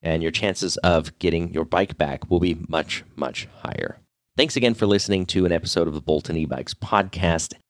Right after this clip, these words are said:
Again, if you're new, go to e bike podcast dot com. That's where you'll find a sign up for a newsletter.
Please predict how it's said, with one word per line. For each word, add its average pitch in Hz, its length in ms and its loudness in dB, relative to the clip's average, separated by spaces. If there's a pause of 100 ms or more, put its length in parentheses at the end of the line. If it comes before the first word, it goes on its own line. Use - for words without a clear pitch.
(140)
Again, 170 200 2
if 233 140 2
you're 175 80 4
new, 170 260 6
go 143 280 2
to 151 240 2
e 120 220 4
bike 104 340 2
podcast 80 640 -2
dot - 260 -4
com. 107 500 4 (200)
That's 87 300 -2
where 87 80 2
you'll 80 160 2
find 80 340 0
a 76 80 -2
sign 85 380 0
up 78 120 -4
for 80 220 -2
a 73 140 -2
newsletter. 90 800 2